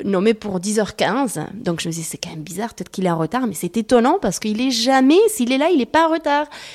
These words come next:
Et mais vous avez pas entendu, en fait, il va pas être là aujourd'hui. Je me suis dit, aujourd'hui matin, c'est matin ou tout, <laughs> toute la journée ? Mais en fait, en effet, on savait pas ce qui allait se passer le soir. Donc, c'était, euh, la prise de risque était grande.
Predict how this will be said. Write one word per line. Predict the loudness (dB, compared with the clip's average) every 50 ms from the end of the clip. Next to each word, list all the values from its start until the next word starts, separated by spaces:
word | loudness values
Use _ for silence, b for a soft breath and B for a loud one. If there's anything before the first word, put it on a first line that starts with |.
| B B B
Et | -4
mais | -4 -4
vous | -4 -6 -8 -6 -6
avez | -6 -6 -6
pas | -4 -4
entendu, | -6 -4 -4 -4 -4 -4 -4 -6 -8 -8
en | -8 -10
fait, | -8 -8 -8 -6
il | -6 -4
va | -4 -4
pas | -4 -4
être | -6 -4 -2
là | -2 -2 -2 -4 -8 _ _ -6 -6
aujourd'hui. | -4 -2 -4 -4 -4 -6 -8 -8
Je | -8 -8
me | -10
suis | -10 -10
dit, | -12 -10 -6
aujourd'hui | -6 -6 -6 -6 -8 -6 -6 -4
matin, | -4 -4 -4 -6 -6 -8 -8 -8
c'est | -6 -2 0
matin | 0 0 2 2 0 0 2 2 4 4
ou | 4 4 2 0
tout, | -2 -2 2
<laughs> | 4 4 4 2 0 0 2 2 2 0
toute | -2 -2 2 6
la | 6 6
journée ? | 6 4 0 0 0 -2 -4 -6 B B B B B B B B
Mais | B 2 2 4
en | 2 2
fait, | 0 2 2 4 4
en | 4 2
effet, | 2 2 2 2
on | 2 2
savait | 2 0 0 0 0
pas | -2 -4
ce | -8 -6
qui | -6
allait | -6 -4
se | -4 -6 -6
passer | -6 -4 -6 -6 -6
le | -6 -6
soir. | -8 -6 -8 -8 -8 -6 -6
Donc, | -6 -6 -4 -4
c'était, | -2 -4 -4 -2 0 0 2 4 4
euh, | 6 6 6 4 2 B B B B B B B B
la | -2 -2
prise | -2 -2 -4 -2 0
de | 0
risque | 0 0 -2 -4 -4 -4
était | -4 -4 -4
grande. | -6 -4 -2 -2 0 0 0 -2